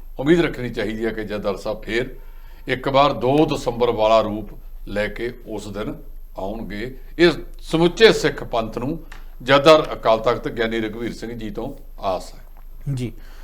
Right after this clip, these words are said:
Speaker 2: ਸੋ ਦੂਜੇ ਪਾਸੇ ਮੁੱਖ ਮੰਤਰੀ ਭਗਵੰਤ ਸਿੰਘ ਮਾਨ ਵੱਲੋਂ ਫਰੀਦਕੋਟ ਦੇ ਵਿੱਚ ਝੰਡਾ ਚੜ੍ਹਾਉਣਾ ਸੀਗਾ, ਪਰ ਛੱਬੀ ਜਨਵਰੀ ਦੇ ਚੱਲਦੇ ਤੁਹਾਨੂੰ ਪਤਾ ਧਮਕੀਆਂ ਬਹੁਤ ਆਉਂਦੀਆਂ ਨੇ।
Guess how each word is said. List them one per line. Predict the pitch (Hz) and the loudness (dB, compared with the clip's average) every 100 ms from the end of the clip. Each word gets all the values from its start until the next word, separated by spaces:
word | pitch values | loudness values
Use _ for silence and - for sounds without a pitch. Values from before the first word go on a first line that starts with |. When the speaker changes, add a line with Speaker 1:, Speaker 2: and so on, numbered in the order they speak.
| - - | -16 -2
Speaker 2:
ਸੋ | 170 | 0
ਦੂਜੇ | 156 156 | 2 2
ਪਾਸੇ | 170 180 185 | 2 4 2
ਮੁੱਖ | 170 156 | 2 0
ਮੰਤਰੀ | 175 165 175 175 | 2 2 2 2
ਭਗਵੰਤ | 180 170 147 | 2 2 0
ਸਿੰਘ | 135 170 156 | 0 -2 4
ਮਾਨ | 135 135 147 | 6 6 4
ਵੱਲੋਂ | 139 143 151 | 2 2 2
ਫਰੀਦਕੋਟ | 147 139 131 151 143 | 2 0 2 2 2
ਦੇ | 143 151 | 4 2
ਵਿੱਚ | 135 131 151 156 | 2 0 -2 0
ਝੰਡਾ | 143 131 139 | 4 4 4
ਚੜ੍ਹਾਉਣਾ | 165 147 120 113 | 4 2 4 2
ਸੀਗਾ, | 110 101 98 | 0 4 4
ਪਰ | 95 - 147 | 4 2 2
ਛੱਬੀ | 135 139 127 147 | 2 0 2 2
ਜਨਵਰੀ | 135 135 135 147 | 2 0 0 0
ਦੇ | 151 | 0
ਚੱਲਦੇ | 151 143 135 | 2 2 2
ਤੁਹਾਨੂੰ | 147 147 | 0 0
ਪਤਾ | 143 | 0
ਧਮਕੀਆਂ | 147 156 139 147 143 | 2 2 2 0 0
ਬਹੁਤ | 131 143 147 | 0 0 0
ਆਉਂਦੀਆਂ | 139 135 139 | 0 0 0
ਨੇ। | 147 160 | 0 0